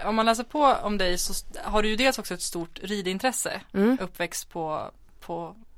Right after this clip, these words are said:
Speaker 1: hästfarm, kan man säga så?
Speaker 2: Ja, en hästgård.
Speaker 1: Hästgård heter det.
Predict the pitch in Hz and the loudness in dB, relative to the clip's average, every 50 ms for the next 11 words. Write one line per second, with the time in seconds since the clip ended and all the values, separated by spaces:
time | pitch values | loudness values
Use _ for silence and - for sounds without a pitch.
0 | - - 196 - - 190 208 - - - - - - 247 220 190 151 - - - | -20 -20 -20 -18 -12 -10 -8 -8 -8 -10 -10 -4 0 2 2 2 2 -2 -10 -12
1 | - 180 180 - 190 185 185 165 160 - - 240 220 202 190 190 208 190 - - | -10 -10 -8 -6 -6 -8 -8 -8 -10 -2 4 8 8 8 8 8 6 6 4 4
2 | - - 214 - - 185 185 220 - - - - 285 - - - - - - 185 | 4 2 -2 0 0 -2 -4 -4 -4 -6 -6 -4 -4 -4 -4 -6 -8 -6 -6 -6
3 | 180 | -6